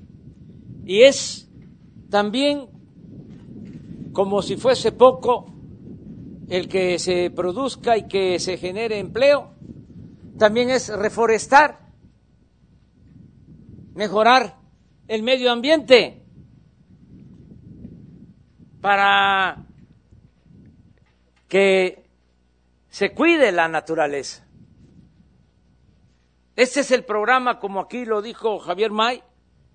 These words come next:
más importante de reforestación del mundo. Y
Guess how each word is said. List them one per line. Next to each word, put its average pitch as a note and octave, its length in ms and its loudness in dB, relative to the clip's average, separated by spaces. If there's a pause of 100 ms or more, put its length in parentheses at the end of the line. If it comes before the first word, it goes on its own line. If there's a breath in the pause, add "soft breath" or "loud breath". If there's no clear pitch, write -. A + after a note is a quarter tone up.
(280)
más A#3 240 -2
importante A#3 720 -2
de F#3+ 300 -2
reforestación F#3+ 1040 0 (300)
del A3 220 2
mundo. C#4 600 4 (2500)
Y F3+ 380 0